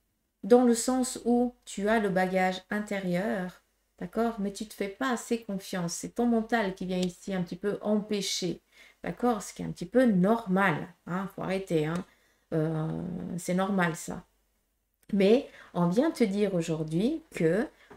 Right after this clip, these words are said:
tu dois écouter, hein, cette petite voix intérieure que tu as, parce que c'est là qui résol-, qui, qui résulte, d'où résulte la clé.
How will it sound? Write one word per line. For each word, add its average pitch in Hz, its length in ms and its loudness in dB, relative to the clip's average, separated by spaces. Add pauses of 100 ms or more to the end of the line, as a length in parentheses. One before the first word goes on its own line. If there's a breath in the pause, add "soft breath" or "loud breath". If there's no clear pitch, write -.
(100)
tu 233 180 0
dois 208 320 0 (140)
écouter, 226 680 -2 (480)
hein, 185 300 -4 (100)
cette 196 300 -6
petite 240 360 -2
voix 208 120 0
intérieure 190 580 -2
que - 80 -4
tu 175 300 -4
as, 165 200 -2 (360 soft breath)
parce 180 260 -4
que 226 140 2
c'est 220 240 0
là 170 340 0 (520)
qui 202 420 -4 (160)
résol-, 185 500 2
qui, 185 220 -8
qui 185 240 -2
résulte, 185 920 0
d'où 175 240 2
résulte 214 600 2
la 170 240 4
clé. 175 480 0